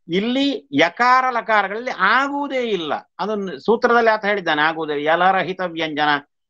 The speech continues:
ಪರಮಾಗೆ ಸಕ-, ಸಕಾರ ಅಂತ ಹೇಳ್ತಾನೆ, ಹೇಳಿದ್ದಾನೆ. ನೋಡಿ, ಬಾಯ್ ಸವಿಗೆ, ಮೈ ಸವಿ, ಕಣ್ ಸವಿಯಪ್ಪ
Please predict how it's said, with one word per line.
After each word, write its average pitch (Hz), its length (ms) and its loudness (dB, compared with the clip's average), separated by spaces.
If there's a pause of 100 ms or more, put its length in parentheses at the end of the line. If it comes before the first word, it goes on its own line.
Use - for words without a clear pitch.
ಪರಮಾಗೆ 135 500 2 (300)
ಸಕ-, 139 380 0 (160)
ಸಕಾರ 147 320 0 (200)
ಅಂತ 139 160 -10
ಹೇಳ್ತಾನೆ, 127 360 -2
ಹೇಳಿದ್ದಾನೆ. 101 380 -2 (460)
ನೋಡಿ, 180 200 2 (320)
ಬಾಯ್ 202 520 4
ಸವಿಗೆ, 110 640 -2 (500)
ಮೈ 226 240 2
ಸವಿ, 123 420 -2 (260)
ಕಣ್ 254 220 0
ಸವಿಯಪ್ಪ 196 680 0